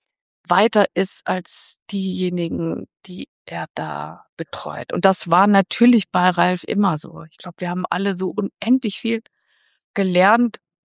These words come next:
auch bei Vorlagen, die vielleicht nicht so gut waren, weil er, äh, so dann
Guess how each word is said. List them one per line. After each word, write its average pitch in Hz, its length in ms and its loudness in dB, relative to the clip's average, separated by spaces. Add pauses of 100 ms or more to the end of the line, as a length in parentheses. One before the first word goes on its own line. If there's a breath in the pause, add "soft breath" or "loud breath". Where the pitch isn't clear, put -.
(140)
auch 247 360 4 (400)
bei 214 140 0
Vorlagen, 226 560 2
die 214 80 -4
vielleicht 208 240 -8
nicht 262 200 0
so 240 140 -2
gut 175 300 -10
waren, 85 240 -4 (220)
weil 185 240 -10
er, 220 440 4 (640)
äh, - 200 -14
so 202 280 2 (100)
dann 196 220 0